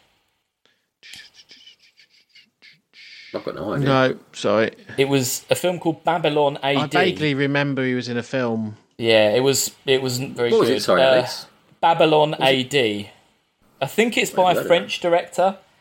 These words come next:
Speaker 3: Uh, anyway,
Speaker 2: Have a look.
Speaker 3: do you think it's higher or lower than Tokyo Drift at thirty-seven percent?
Speaker 2: I'd say lower.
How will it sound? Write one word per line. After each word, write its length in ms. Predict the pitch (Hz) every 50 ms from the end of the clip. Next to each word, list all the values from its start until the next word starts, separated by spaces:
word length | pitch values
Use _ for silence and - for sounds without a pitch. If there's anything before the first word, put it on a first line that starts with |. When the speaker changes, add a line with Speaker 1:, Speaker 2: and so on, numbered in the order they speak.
| _ _ _ _ _ _ _ _ -
Speaker 3:
Uh, 360 | 117 123 123 120 120 120 117 -
anyway, 360 | 135 147 131 113 107 113 131
Speaker 2:
Have 80 | - 120
a 40 |
look. 320 | 110 107 107 - _ - -
Speaker 3:
do 100 | - 185
you 80 | 196
think 240 | - - 185 185 156
it's 180 | 180 185 175 -
higher 340 | - 170 175 170 165 165 165
or 180 | 151 143 143
lower 260 | 139 139 135 127 123
than 140 | 120 120 120
Tokyo 400 | 113 - 135 120 120 - 127 120
Drift 300 | 117 - 120 110 - -
at 100 | 107 -
thirty-seven 540 | - 123 117 107 - 117 110 - 113 104 104
percent? 280 | - - - 113 127 143
Speaker 2:
I'd 160 | 143 143 139
say 720 | - - - - 147 135 131 135 131 127 131 131 131 131
lower. 440 | 127 123 120 120 113 107 104 104 -